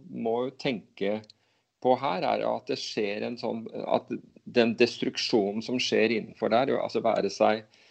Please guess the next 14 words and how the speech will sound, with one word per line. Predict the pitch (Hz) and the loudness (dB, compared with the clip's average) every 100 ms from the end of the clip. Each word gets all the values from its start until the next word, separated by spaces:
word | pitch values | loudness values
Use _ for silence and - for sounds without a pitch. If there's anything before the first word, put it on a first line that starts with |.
| _ _ | _ _
oljeselskaper | 147 117 95 95 107 - 117 107 - 113 | 6 6 4 -2 -4 0 2 2 2 -2
eller | 113 113 | -2 -2
de | 104 101 | -4 -4
som, | - 110 110 113 - - - | -2 0 -2 -6 -14 -20 -8
eh, | 101 98 | -6 -2
eller | 110 98 104 107 | -2 0 -2 -4
det, | 98 107 107 107 107 107 _ _ _ - 180 | -2 0 2 2 -2 -8 _ _ _ -20 -14
de | 123 120 | 2 4
tilhørende | 127 - 113 104 101 113 113 | 4 6 6 6 2 0 2
selskapene, | 110 - - 90 - 131 | 0 2 2 2 2 0
da, | 127 110 104 107 101 101 | 2 2 0 0 0 0
altså | 98 110 | -4 0
seismikk, | 110 107 - 104 104 _ - | 2 2 2 -2 -4 _ -2
eh, | 110 104 101 104 101 | 2 2 2 -2 -4